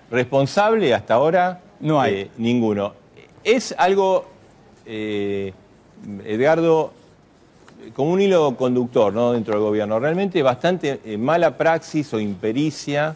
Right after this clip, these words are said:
Speaker 1: eh, de los funcionarios, porque como vos decís, ¿no? Eh, Timerman advirtió, "Pero ¿y qué hizo? Hizo una notita y, y nada más para salvar su responsabilidad". Eh, evidentemente,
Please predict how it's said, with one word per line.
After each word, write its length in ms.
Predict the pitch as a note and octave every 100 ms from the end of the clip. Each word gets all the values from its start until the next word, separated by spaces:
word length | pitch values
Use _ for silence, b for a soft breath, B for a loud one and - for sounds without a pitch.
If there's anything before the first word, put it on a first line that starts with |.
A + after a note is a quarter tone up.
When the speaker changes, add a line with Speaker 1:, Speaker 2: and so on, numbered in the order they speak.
| - - - - - -
Speaker 1:
eh, 200 | F#2+ F#2
de 120 | F#2+
los 120 | G2 F#2+
funcionarios, 1040 | G#2+ G#2 G#2+ B2+ D3 D3 D3 E3 D#3 -
porque 180 | - F#2+
como 160 | F#2 G2+
vos 160 | A#2
decís, 320 | A#2 A2+ A2+ F2
¿no? 380 | A2 A#2+ G#2 F2+
Eh, 100 | F2+
Timerman 600 | A#2+ B2 B2+ A#2 A2 G2+ - - -
advirtió, 520 | G#2 A2 G2+ G2 E2
"Pero 140 | G2
¿y 40 | G#2+
qué 120 | B2+
hizo? 280 | F#2+ - E2+
Hizo 200 | F2 G#2
una 140 | G2+
notita 520 | G#2 G#2 D#3 D3+ A2+
y, 400 | F#2+ E2+ E2 D#2+ D#2 B B B
y 100 | F#2
nada 220 | G2 A2+
más 180 | C3 D#3
para 180 | - G2
salvar 340 | F#2+ G#2 B2
su 160 | A#2+ A#2+
responsabilidad". 880 | G#2+ G2+ G#2+ A2 G#2+ C#3+ E3+ A2+ - - - - - _ - - - A2
Eh, 240 | G#2+ A2
evidentemente, 1120 | A#2 A#2+ C#3 F#3 F3 E3 E3 F3+ E3 E3+ E3